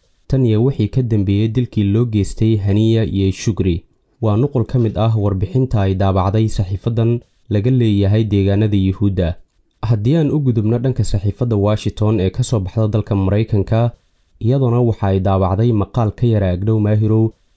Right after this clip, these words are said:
midka ay daabacday Heritage. Waxaana warbixintan lagu sheegay in Maraykanku uu hadda si aad ah kaga cabsi qabo in dilkii Haniya iyo Fuad Shukri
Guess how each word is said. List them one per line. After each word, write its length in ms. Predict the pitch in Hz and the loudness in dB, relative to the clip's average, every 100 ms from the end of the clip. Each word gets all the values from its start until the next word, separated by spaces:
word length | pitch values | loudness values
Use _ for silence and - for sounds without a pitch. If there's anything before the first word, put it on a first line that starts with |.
| - | -2
midka 300 | 127 - 107 | -2 0 0
ay 120 | 98 | 0
daabacday 440 | 101 98 92 107 | 0 0 2 0
Heritage. 540 | 92 101 - 92 85 82 - - _ - 107 | 0 0 0 0 -2 -2 -10 -20 _ -6 -6
Waxaana 280 | 104 110 | 0 0
warbixintan 600 | 107 104 101 151 160 139 110 | 2 0 -2 -2 0 0 0
lagu 200 | 110 127 | 0 -4
sheegay 420 | - 104 120 131 | -2 0 0 0
in 80 | 127 | 0
Maraykanku 560 | 107 117 131 117 - 117 | 2 0 0 -4 -2 -2
uu 180 | 110 101 | 0 0
hadda 240 | 127 107 | 0 -2
si 200 | - 127 | -2 0
aad 180 | 107 98 | 0 2
ah 200 | 113 104 - | 0 0 -2
kaga 280 | 104 135 113 | -2 0 -2
cabsi 260 | - 120 | -2 -4
qabo 460 | - 101 110 127 - _ _ - | -2 -2 0 -2 -4 _ _ -4
in 180 | 147 131 | 0 2
dilkii 340 | 135 131 120 104 | 0 0 0 2
Haniya 400 | 104 120 127 117 | 2 2 2 0
iyo 220 | 104 104 | 0 -2
Fuad 340 | - 123 117 | 0 0 0
Shukri 580 | - 123 113 110 113 | -2 -4 -2 0 -2